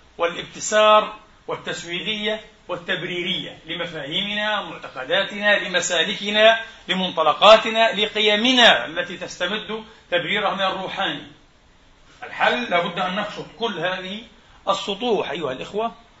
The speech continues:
وأن نلج وأن نغوص إلى الأعماق، أن نبحث عن الجوهر، عن الروح. ما هو روح الدين؟ ما هو جوهر الدين أيها الإخوة؟ ما هو روح الدين؟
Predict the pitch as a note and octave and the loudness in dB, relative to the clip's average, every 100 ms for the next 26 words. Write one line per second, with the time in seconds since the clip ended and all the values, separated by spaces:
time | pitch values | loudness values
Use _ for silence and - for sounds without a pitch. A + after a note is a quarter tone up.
0 | - - - F#3 G#3+ A#3+ B3 B3+ G3 E3 | -20 -16 0 2 4 4 4 2 -2 -6
1 | F#3 F#3+ F#3+ G3+ A3+ - A3 A#3 A3+ - | -6 -4 -4 -4 -6 -6 -6 -2 -4 -4
2 | A3 A3 - F#3 F3 F#3 F#3+ - - - | -8 -8 -10 -10 -8 0 0 0 -8 -20
3 | - - - - F#3 F3+ G#3+ A3+ - G#3+ | -20 -20 -16 0 0 4 4 4 0 -6
4 | F3+ F#3+ A3 G#3 G3+ F3+ C3+ - - - | -2 -2 -2 -2 0 0 -2 -12 -16 -20
5 | - - - - - D3+ A3 A3+ G3+ G3 | -20 -20 -20 -12 4 6 6 4 2 4
6 | A3+ D#3 - - - - - - _ - | 4 2 -2 -14 -20 -20 -20 -20 _ 0
7 | D#3 G3 F#3+ F#3+ E3+ G3 G#3+ F3+ F#3 B3+ | 6 6 6 2 2 0 -2 -4 -4 -4
8 | A#3 D3+ - - - _ - - D3+ G3 | -4 -4 -10 -20 -20 _ -20 -20 -2 2
9 | A3+ G#3+ G3+ F#3 A#3 G#3 A3 G#3+ F3+ C4 | 4 4 2 4 2 4 2 0 -4 -2
10 | C4 G#3 - - - E3+ D3 C#3 - - | -2 -2 -8 -14 -12 -8 -10 -10 -14 -16
11 | - - - - - D#3+ D#3 E3 F#3+ D#3 | -18 -20 -20 -20 -4 -2 0 0 0 -4
12 | D3 G#3+ A#3+ B3 A#3 | -8 -4 0 0 -2